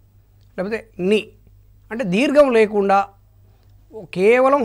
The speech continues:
హ్రస్వంగా పలికేటటువంటి అక్షరం ఏదైతే ఉంటుందో ఈ హ్రస్వ అక్షరాలన్నీ అంటే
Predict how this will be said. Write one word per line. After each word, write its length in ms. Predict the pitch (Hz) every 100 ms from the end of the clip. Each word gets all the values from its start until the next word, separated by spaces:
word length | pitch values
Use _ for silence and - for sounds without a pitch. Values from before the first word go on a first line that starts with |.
| 151
హ్రస్వంగా 520 | 185 185 247 240 226 196
పలికేటటువంటి 600 | 185 190 175 160 160 156 139
అక్షరం 280 | - 180 165
ఏదైతే 280 | 156 151 151 139
ఉంటుందో 320 | 135 156 220 359 - - - - - _
ఈ 60 | 208 156
హ్రస్వ 300 | 156 180 262 254
అక్షరాలన్నీ 680 | 208 - 202 185 175 165 180 - - _ _ -
అంటే 140 | 214